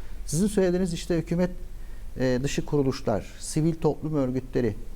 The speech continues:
üniversite dernekleri, üniversite öğrencileri, bir gençlik doksan birden sonra Avrupa'nın, Amerika'nın o kendi kimlik ve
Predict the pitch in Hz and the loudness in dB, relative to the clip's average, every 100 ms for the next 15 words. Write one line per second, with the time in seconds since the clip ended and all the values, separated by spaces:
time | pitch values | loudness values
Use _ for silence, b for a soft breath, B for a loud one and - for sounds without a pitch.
0 | - - 139 165 170 147 139 131 131 123 | -4 2 4 4 2 0 0 0 -2 -2
1 | - 117 - - 143 165 160 - 127 135 | 0 0 0 0 4 4 2 0 2 2
2 | 131 127 - 123 123 139 185 - B B | 2 0 0 2 4 4 2 -4 B B
3 | B - 226 202 139 147 143 - 196 - | B 0 2 2 6 4 4 2 0 0
4 | - - - - - - - - - - | -8 -8 -8 -8 -8 -8 -8 -6 -6 -6
5 | - - 143 - 165 160 156 151 180 202 | -4 2 2 4 2 4 2 4 4 4
6 | - - 165 139 131 113 b b b b | 2 2 4 6 4 2 b b b b
7 | b 123 147 175 190 165 120 - 139 165 | b 4 4 4 4 4 2 2 4 4
8 | 190 185 160 147 131 143 139 - - 143 | 4 4 4 2 2 4 2 0 2 2
9 | 151 196 196 - 156 151 233 - - 160 | 4 2 0 0 2 4 2 2 -2 2
10 | 151 | 2